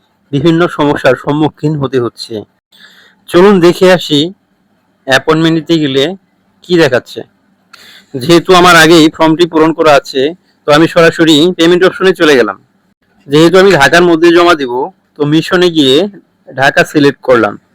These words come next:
তারপর লেখা আছে, "Enter your wife file number।" আমার ওয়াইফ ফাইল নাম্বারটি আমি এখানে পেস্ট করলাম। তো দ্বিতীয় নাম্বার কলামে লেখা আছে, "Enter your wife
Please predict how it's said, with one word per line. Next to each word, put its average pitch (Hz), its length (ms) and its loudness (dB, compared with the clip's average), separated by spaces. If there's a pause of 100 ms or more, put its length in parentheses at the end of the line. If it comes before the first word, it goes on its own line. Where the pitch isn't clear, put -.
(480)
তারপর 143 340 0
লেখা 170 240 2
আছে, 165 220 0
"Enter 165 220 0
your 170 200 4
wife 147 280 2 (100)
file 165 200 2
number।" 123 420 0 (580)
আমার 147 220 0
ওয়াইফ 156 240 2
ফাইল 170 140 2
নাম্বারটি 147 600 0 (260)
আমি 143 420 -2 (1000)
এখানে 165 240 0
পেস্ট 151 260 -2
করলাম। 135 440 0 (340)
তো 139 300 4
দ্বিতীয় 160 320 2
নাম্বার 165 280 2
কলামে 160 300 2
লেখা 165 240 0
আছে, 160 160 0
"Enter 156 280 -2
your 156 220 0
wife 139 240 2